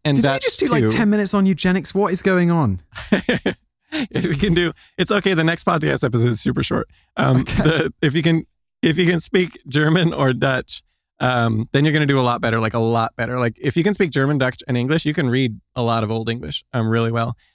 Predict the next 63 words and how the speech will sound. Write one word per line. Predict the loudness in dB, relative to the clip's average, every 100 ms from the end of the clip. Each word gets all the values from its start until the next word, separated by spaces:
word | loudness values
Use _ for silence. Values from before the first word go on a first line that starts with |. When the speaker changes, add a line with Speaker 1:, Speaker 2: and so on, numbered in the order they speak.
| _
Speaker 1:
Um, | -2 0 0
you're | 0 2
still | 2
not | 0 2
gonna | 2
be |
able | 0
to |
speak | 0 -2
to | 0
people | -2 0
though, | 0
for | 0
reasons | 0 2 0
we're | 2
gonna | 2
get | 2
into. | 0 -2 -4 _ _
Um, | 0 2
even | 4 4
if | 2
you | 0
could | 0
read | 0 0
what | -2
they're, | -2 -4 -6
what, | _ -8 -8 -10 _
if | -8 -4
they | -2 0
wrote | 0 0
it, | -4 -8 -20 _
which | -4 -2
is | 0
also | 0 0
a | 0
problem, | 0 0 -2
which | -4
we'll | -4
get | -4
into. | -4 -6 -4
Um, | -4 -2
we're | 0
gonna | 2 2
get | 2
into | 2
all | 2
this. | 0 -4 -12 _
So | -2 0
how | 2 0
did | 0
English | 0 0 -2
develop? | -4 -2 -2 -2
So | 0 0 0
we | 0
can | 0
start, | 0 -2 -4
if | -4
we're | -2
gonna | 0
go | 2 0 0
back | -2 -4
to, | -4 -2 -2
like, | -2 -6